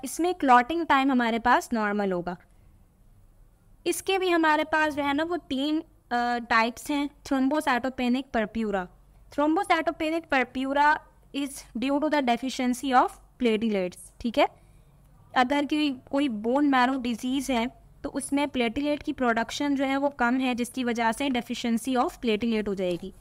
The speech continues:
Idiopathic thrombocytopenic purpura, इसके अंदर, अ, प्लेटलेट काउंट डिक्रीज होता है क्योंकि बॉडी के अंदर कोई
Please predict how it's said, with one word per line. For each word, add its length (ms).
Idiopathic 760
thrombocytopenic 1000
purpura, 540
इसके 300
अंदर, 520
अ, 260
प्लेटलेट 520
काउंट 360
डिक्रीज 480
होता 220
है 260
क्योंकि 400
बॉडी 440
के 120
अंदर 280
कोई 340